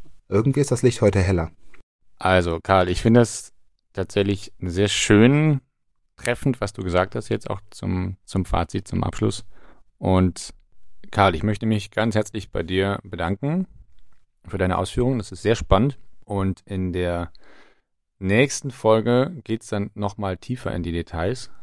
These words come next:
Speaker 2: Da wird's dann nämlich um sogenanntes mentales Training gehen, beziehungsweise was passiert im Gehirn, unter anderem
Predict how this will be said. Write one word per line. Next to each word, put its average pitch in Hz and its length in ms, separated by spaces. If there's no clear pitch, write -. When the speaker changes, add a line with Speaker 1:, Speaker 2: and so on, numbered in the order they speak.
Speaker 2:
Da 85 140
wird's 95 220
dann 92 100
nämlich 90 320
um 87 220
sogenanntes 87 380
mentales 92 460
Training 104 360
gehen, 110 200
beziehungsweise 92 760
was - 460
passiert 101 300
im 104 80
Gehirn, 95 480
unter 110 360
anderem 90 540